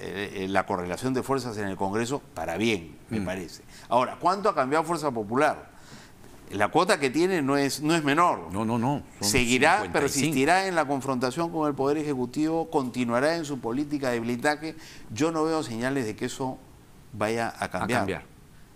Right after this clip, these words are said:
Speaker 1: Ojalá que me equivoque,
Speaker 2: Mm.
Speaker 1: porque sería muy positivo para el país que en efecto avanzáramos hacia una política de entendimiento con el Ejecutivo y sobre todo acabar con el blindaje que tanto,
Speaker 2: Claro.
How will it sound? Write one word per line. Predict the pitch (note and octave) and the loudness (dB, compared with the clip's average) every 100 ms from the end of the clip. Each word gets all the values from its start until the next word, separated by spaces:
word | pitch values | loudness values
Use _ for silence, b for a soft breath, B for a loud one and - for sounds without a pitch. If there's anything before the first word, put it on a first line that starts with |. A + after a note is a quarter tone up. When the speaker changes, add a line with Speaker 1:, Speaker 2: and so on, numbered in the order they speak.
| - - | -20 -8
Speaker 1:
Ojalá | G#2+ G2 A2 C#3+ | -2 2 2 2
que | E3 | 0
me | |
equivoque, | G2+ G#2 D3 - - - - - | -2 2 2 2 -10 -18 -20 -10
Speaker 2:
Mm. | A2+ | -4
Speaker 1:
porque | G2+ F2+ G2 | -4 -4 -8
sería | F2+ G2 C#3 C#3+ C#3 - - - - - - B B B B B - | -6 0 2 2 0 -8 -20 -20 -20 -20 -20 B B B B B -14
muy | A2 A#2+ D3+ | -2 2 2
positivo | A#2 A2 G#2 B2 C3 A#2 | 2 -4 -2 0 0 0
para | G2+ | -2
el | G2+ | -2
país | F#2 G2 A2+ | -2 -4 -4
que | - | -4
en | G#2+ | -6
efecto | F2+ A2+ G2+ A2+ G#2 - B B B - | -4 -6 -4 -4 -4 -8 B B B -2
avanzáramos | F#2+ F#2 G2 G#2+ A2+ G2+ | 0 0 0 0 0 -2
hacia | G2 F2+ | -6 -6
una | A2 A2 | -2 -2
política | G2+ G#2 G#2+ G#2+ G2+ | -2 -4 -4 -2 -2
de | |
entendimiento | G2 G#2 G2 G#2 A#2 A2+ A#2 | -2 -2 -2 0 0 0 -2
con | A2 A2 | -2 -2
el | G#2 | -2
Ejecutivo | G#2 G2 G2+ B2+ D#3+ | -4 -6 -2 -2 0
y | C#3 | -2
sobre | G#2+ F#2+ F#2+ | -4 -4 -2
todo | C3+ C#3+ D#3 B B B - | 0 0 -2 B B B -6
acabar | F#2+ F#2+ B2 | -2 0 0
con | C3+ G#2+ | -2 -4
el | |
blindaje | F#2+ F#2+ B2 - A2+ F2+ | -6 -2 0 0 -4 -8
que | F#2 | -6
tanto, | A2 A2 G#2 | -4 -4 -4
Speaker 2:
Claro. | G#2+ F2+ | -4 -4